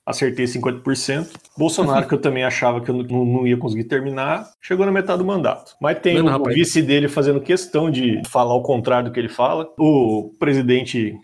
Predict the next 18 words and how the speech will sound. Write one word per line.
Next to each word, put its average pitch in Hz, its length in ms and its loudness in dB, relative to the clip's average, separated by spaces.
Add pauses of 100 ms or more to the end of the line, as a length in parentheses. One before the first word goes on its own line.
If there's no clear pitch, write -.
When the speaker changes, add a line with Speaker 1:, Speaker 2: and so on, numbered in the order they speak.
(300)
Speaker 1:
que - 120 0
ele 120 120 2
ficava 120 380 -2
babando 120 420 -2
o 107 60 0
ovo 101 420 0 (100)
caiu, 139 640 -2
vai 110 140 -4
perder 110 300 0
o 101 180 0
cargo 104 340 -2
daqui 104 180 -6
a 110 40 -6
pouquinho, 110 380 -6
apesar 104 260 -2
de 107 60 -4
não 117 80 -8
aceitar. 147 600 -2